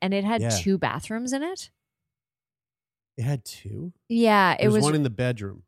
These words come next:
Speaker 1: There was one in the bedroom, and there was one off the kitchen.
Speaker 2: Oh,
Speaker 1: Or off the
Speaker 2: okay.
Speaker 1: living room.
Speaker 2: Yeah, right.
Speaker 1: And
Speaker 2: Okay.
Speaker 1: I felt that that was a game changer.
Speaker 2: <coughs>
Speaker 1: And this made
Speaker 2: Two
Speaker 1: me
Speaker 2: bathrooms is, yeah.
Speaker 1: Two bathrooms is incredible for
Speaker 2: Or
Speaker 1: a
Speaker 2: one and a half
Speaker 1: couple.
Speaker 2: bath, whatever they call it.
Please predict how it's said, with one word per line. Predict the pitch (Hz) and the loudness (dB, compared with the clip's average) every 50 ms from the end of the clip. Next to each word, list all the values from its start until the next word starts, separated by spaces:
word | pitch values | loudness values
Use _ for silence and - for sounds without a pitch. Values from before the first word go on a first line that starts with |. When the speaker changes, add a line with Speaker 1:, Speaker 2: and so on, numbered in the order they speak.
| _ - | _ -2
Speaker 1:
There | 202 208 | 2 2
was | 208 202 | 2 2
one | 196 208 214 | 2 2 2
in | 233 254 | 2 2
the | 247 | 2
bedroom, | 233 214 214 208 214 208 208 214 180 _ _ _ _ _ _ _ - | 2 2 2 2 0 -2 -2 -6 -12 _ _ _ _ _ _ _ -6
and | 202 202 | -2 -2
there | 202 | -2
was | 190 180 180 | -2 -2 -4
one | 185 175 165 | -4 -2 -2
off | 156 151 170 | -2 -2 -4
the | - 170 | -6 -8
kitchen. | - 175 - - 143 82 90 101 - 85 _ _ _ _ _ _ _ _ - | -8 -8 -8 -6 -8 -8 -10 -10 -16 -20 _ _ _ _ _ _ _ _ -2
Speaker 2:
Oh, | 131 131 127 120 | 0 0 4 4
Speaker 1:
Or | 208 208 | 4 4
off | 190 139 | 4 2
the | - - | 2 2
Speaker 2:
okay. | 190 | 2
Speaker 1:
living | 185 170 165 170 160 | 2 0 0 -2 -2
room. | 160 151 147 | -2 0 0
Speaker 2:
Yeah, | 127 123 117 113 | 0 0 0 0
right. | 110 117 117 | -2 -2 0
Speaker 1:
And | 208 220 214 208 208 208 202 160 | 0 2 2 2 0 0 0 0
Speaker 2:
Okay. | 104 107 104 _ _ _ _ _ _ _ _ _ _ _ - | -2 -2 -4 _ _ _ _ _ _ _ _ _ _ _ 4
Speaker 1:
I | 208 220 226 254 277 277 | 6 6 6 6 4 2
felt | - - 196 143 101 - _ | 0 0 0 0 0 -2 _
that | - 165 160 - | -4 -4 -2 0
that | 156 135 - | 0 -2 -2
was | - 151 160 | -4 -6 -8
a | 156 | -6
game | - 139 123 135 147 | -6 -6 -6 -4 -6
changer. | 147 - - 87 87 - 98 95 98 - | -6 -8 -10 -10 -8 -8 -6 -6 -6 -6
Speaker 2:
<coughs> | 196 190 - - 320 - 160 | -8 -8 -8 -8 -8 -6 -4
Speaker 1:
And | 175 190 196 | -4 -2 0
this | 185 240 240 - | 0 0 0 0
made | 226 214 220 214 | 0 0 2 4
Speaker 2:
Two | 208 233 | 4 6
Speaker 1:
me | - | 6
Speaker 2:
bathrooms | 220 190 180 170 - 151 131 107 | 6 4 4 2 2 0 0 0
is, | 117 110 92 - - - | 0 -2 -4 -6 -10 -8
yeah. | - 110 101 87 76 | -6 -6 -6 -6 -2
Speaker 1:
Two | - - 285 | 2 2 4
bathrooms | 254 277 302 311 349 339 311 320 | 6 6 4 4 2 0 0 0
is | 320 302 311 | 0 0 -2
incredible | 311 277 269 226 214 214 196 208 196 196 196 196 | -2 0 0 0 0 0 0 2 4 4 4 2
for | - - 202 | 2 2 2
Speaker 2:
Or | 190 | 2
Speaker 1:
a | |
Speaker 2:
one | 131 143 - | 4 4 4
and | - | 4
a | 123 | 4
half | 104 - 110 | 4 4 4
Speaker 1:
couple. | 180 180 180 | 4 2 2
Speaker 2:
bath, | 151 117 117 117 - | 0 0 0 -2 -2
whatever | 113 110 107 107 104 | -2 -4 -4 -2 -4
they | 113 107 | -6 -6
call | - 110 113 117 | -4 -4 -6 -6
it. | 113 | -8